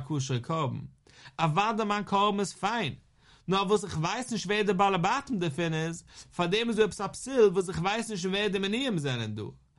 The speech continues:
און נאך אלץ מאכסט דו מיר א חילוק און זאגסט, פר זריקה, גיי מאך פסח שני, נאך דעם זריקה האסט דו שוין יוצא געווען אין דער מצוה, אויב זיי קענסט נישט מאכן פסח שני, כל שכן הבריתא,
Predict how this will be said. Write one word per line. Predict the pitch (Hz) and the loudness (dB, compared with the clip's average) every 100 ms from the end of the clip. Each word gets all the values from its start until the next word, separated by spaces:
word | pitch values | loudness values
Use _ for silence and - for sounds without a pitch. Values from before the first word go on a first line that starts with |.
| - - | -20 -6
און | 190 | -2
נאך | 208 - | -2 0
אלץ | 214 247 233 | 2 2 2
מאכסט | 190 202 - 190 | -4 -4 -4 -4
דו | |
מיר | 180 | -2
א | |
חילוק | 170 202 196 156 | -2 -2 -2 0
און | 147 | 0
זאגסט, | 190 165 131 - | 0 -2 -4 -6
פר | 143 180 202 | -2 -2 -2
זריקה, | 165 180 160 160 143 113 131 - _ _ - | -4 -4 -4 -2 -2 -2 -6 -16 _ _ -4
גיי | 143 | -2
מאך | 147 131 | -2 -2
פסח | - 113 113 120 | -2 -4 -4 -10
שני, | - 101 104 131 - - - | -10 -8 -8 -10 -12 -20 -6
נאך | 180 247 - | 0 2 0
דעם | |
זריקה | 185 208 185 | -4 -4 -2
האסט | 185 | -4
דו | 165 | -4
שוין | 139 160 | 0 2
יוצא | 190 208 196 | 2 0 -2
געווען | 185 185 | -4 -2
אין | 160 | 0
דער | 147 180 | -2 -4
מצוה, | 180 147 143 113 - _ - - | -8 -6 -4 -4 -6 _ -20 -4
אויב | 175 165 | 0 2
זיי | 165 | 0
קענסט | 139 151 135 | 0 -2 -2
נישט | 131 | 0
מאכן | 135 123 - | 0 0 -2
פסח | 117 117 107 113 | -2 -2 -4 -10
שני, | - 107 98 120 170 _ _ _ _ _ _ | -10 -8 -6 -8 -10 _ _ _ _ _ _
כל | - 110 | -8 -8
שכן | 110 113 120 113 | -8 -6 -4 -4
הבריתא, | 107 147 214 - | -4 -4 -6 -8